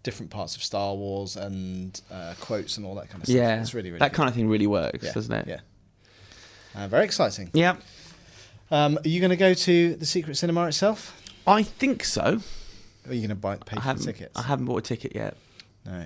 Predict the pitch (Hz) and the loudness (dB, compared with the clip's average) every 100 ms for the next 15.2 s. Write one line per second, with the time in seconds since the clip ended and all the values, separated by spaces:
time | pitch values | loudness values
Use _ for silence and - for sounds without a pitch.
0 | - 107 107 113 101 - 92 - 98 - | -12 -6 -2 -2 -4 -6 -8 -10 -10 -8
1 | 117 104 101 - - _ _ _ 117 98 | -6 -4 -6 -8 -12 _ _ _ -10 -10
2 | - - 98 90 101 76 - - - 127 | -6 -6 -6 -8 -10 -12 -16 0 4 4
3 | - - - 147 165 202 214 - 165 156 | 2 -8 -6 -2 4 4 4 2 2 2
4 | 151 123 104 98 - - - 113 101 - | -2 0 0 -2 -10 -10 -4 -4 -4 -4
5 | 113 98 92 85 85 - - - - - | -4 -2 -4 -6 -12 -16 -18 -20 -20 -20
6 | - - - - 95 - - 131 120 113 | -20 -20 -10 -6 -6 -8 -10 -8 -6 -4
7 | 101 - - - 101 - 101 95 107 98 | -4 -6 -12 -8 -8 -6 -6 -4 -4 -6
8 | - - 107 101 107 98 98 92 87 82 | -8 0 2 2 -2 -6 -10 -10 -10 -12
9 | 78 104 123 107 104 98 120 107 139 156 | -14 -10 -6 -6 -6 -6 -8 -8 -8 -6
10 | 101 95 98 92 95 87 101 92 92 80 | -6 -4 -6 -6 -8 -10 -12 -12 -12 -14
11 | - - 110 - 175 - 175 196 156 151 | -16 -18 -16 -2 0 8 8 8 8 8
12 | 135 127 185 - 233 220 - - 127 113 | 8 6 4 2 4 2 0 0 0 0
13 | 123 117 104 101 - - - 123 104 - | -2 2 4 4 2 -6 0 2 0 -2
14 | - - - - - 185 - - 233 214 | -8 -8 -10 -4 0 0 -2 0 2 2
15 | 180 | 0